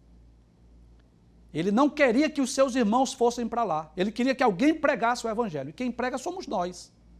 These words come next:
É como se Abraão dissesse assim: "Olha, lá na terra", se fosse hoje, ele dizia assim: "Tem a Rede Brasil de Comunicação que está pregando o evangelho para o mundo inteiro.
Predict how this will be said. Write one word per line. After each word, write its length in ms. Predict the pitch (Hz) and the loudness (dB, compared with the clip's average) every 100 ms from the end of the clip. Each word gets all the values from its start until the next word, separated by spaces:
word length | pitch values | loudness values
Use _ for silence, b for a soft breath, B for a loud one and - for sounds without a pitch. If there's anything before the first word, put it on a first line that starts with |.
| - _ _ _ _ _ - | -20 _ _ _ _ _ -6
É 80 | 156 | -2
como 200 | 240 254 | 0 0
se 140 | 247 | -2
Abraão 340 | 220 196 196 | -2 0 -2
dissesse 380 | 175 165 180 170 | -4 -8 -8 -8
assim: 160 | 156 202 | -6 -2
"Olha, 220 | 202 185 B B B | 0 -2 B B B
lá 420 | 165 202 247 294 | 0 8 10 10
na 160 | 302 233 | 8 2
terra", 460 | - 165 151 143 156 | 0 0 0 -4 -10
se 180 | - 196 | -10 -6
fosse 300 | 190 - 196 | -6 -2 0
hoje, 160 | 220 | 0
ele 60 | 208 | -2
dizia 140 | 190 | -4
assim: 280 | 175 185 - B B B | -4 -4 -6 B B B
"Tem 80 | 247 | 2
a 80 | 262 | 6
Rede 180 | 269 277 | 6 6
Brasil 380 | 320 277 226 | 4 4 2
de 100 | 294 | 0
Comunicação 540 | 302 294 285 285 247 262 | 0 0 0 -2 -2 -2
que 60 | |
está 120 | - 285 | -2 -6
pregando 360 | 320 247 269 | -4 -2 -2
o 40 | 269 | -2
evangelho 400 | 262 240 226 247 | -2 -2 -4 -2
para 140 | 285 | -2
o 40 | |
mundo 240 | 247 330 349 | 2 2 0
inteiro. 460 | 339 233 233 - | 0 0 0 -4